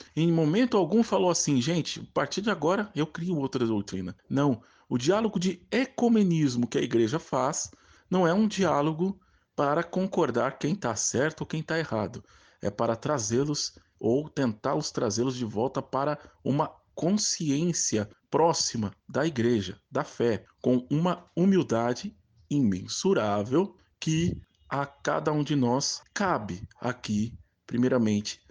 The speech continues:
fazer um próprio exame, um próprio análise de, de, de nossa consciência, que nos faz entender a cada dia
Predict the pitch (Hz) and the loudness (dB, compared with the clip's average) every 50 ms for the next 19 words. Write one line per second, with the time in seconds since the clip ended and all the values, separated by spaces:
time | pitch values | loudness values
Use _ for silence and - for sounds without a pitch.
0 | _ _ _ - - - 247 285 196 135 - 104 110 139 165 143 - _ - 117 | _ _ _ -8 -2 -2 0 0 0 -2 -2 0 0 0 -2 -4 -8 _ -6 -4
1 | 113 104 107 - _ - 117 120 131 135 - - 117 113 104 98 95 98 104 113 | -4 -4 -4 -8 _ 0 2 2 2 2 0 -2 0 0 0 0 0 0 0 2
2 | 117 104 95 90 - - _ - 107 110 107 - 117 131 139 143 143 135 131 120 | 2 0 -2 -4 -10 -16 _ -4 -4 -2 -2 0 0 0 0 0 0 0 0 0
3 | 107 104 107 113 120 123 117 110 104 98 95 92 104 104 98 95 92 98 98 95 | 0 0 0 0 0 0 0 -2 -2 -4 -6 -4 -4 -4 -4 -4 -6 -6 -6 -4
4 | 95 92 95 - _ - - _ 107 110 113 113 - - - 104 - - - 101 | -6 -6 -10 -14 _ -20 -8 _ -2 0 0 0 -2 -4 -6 -6 -6 -6 -6 -6
5 | 104 - - - 180 143 120 131 143 - - - 92 92 _ _ - 120 113 113 | -4 -6 -4 -4 -2 0 0 0 0 -2 -4 -6 -8 -10 _ _ -2 0 2 2
6 | 113 110 110 107 104 104 107 - _ _ _ _ - 127 135 123 - - - - | 2 2 0 0 -2 -4 -8 -14 _ _ _ _ -2 0 0 0 -2 -6 -4 -2
7 | 147 120 123 131 131 123 123 123 123 - - 143 139 120 104 104 113 127 123 - | -2 0 2 0 0 0 -2 -4 -2 -2 -2 -2 -2 0 0 2 0 0 -2 -4
8 | _ _ _ _ _ _ - 113 113 113 - - 120 113 117 117 110 98 101 101 | _ _ _ _ _ _ -6 -6 -6 -6 -4 -4 -4 -2 0 -2 -2 -2 -2 -2
9 | 117 143 151 120 | 0 0 0 -2